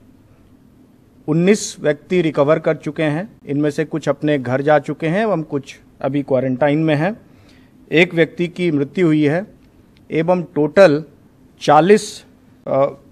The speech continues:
व्यक्ति हैं जो कि एक्टिव केस हैं अभी और वे स्वास्थ्य लाभ कर रहे हैं हॉस्पिटल में। आप जैसा जानते हैं, उड़ीसा राज्य सरकार ने कोविड नाइनटीन एक्सक्लूसिव चौबीस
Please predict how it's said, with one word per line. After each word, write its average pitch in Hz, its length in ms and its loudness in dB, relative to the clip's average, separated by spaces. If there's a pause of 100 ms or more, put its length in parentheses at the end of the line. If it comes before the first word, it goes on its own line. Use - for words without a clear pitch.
(380)
व्यक्ति 156 540 -2
हैं 156 280 -4
जो 156 140 -2
कि 185 200 -6
एक्टिव 165 640 -4
केस 165 280 -2
हैं 165 160 0
अभी 170 280 -2 (640)
और 170 280 4
वे 175 180 0
स्वास्थ्य 156 460 0
लाभ 151 240 2
कर 127 160 -2
रहे 143 300 0
हैं 190 260 -2 (400)
हॉस्पिटल 139 440 0
में। 101 160 -4 (1800)
आप 143 160 0
जैसा 170 240 2
जानते 160 360 2
हैं, 202 100 2
उड़ीसा 175 300 2
राज्य 165 260 4
सरकार 165 400 2
ने 165 320 0 (1000)
कोविड 156 380 0
नाइनटीन 156 560 0
एक्सक्लूसिव 156 640 -4
चौबीस 160 600 2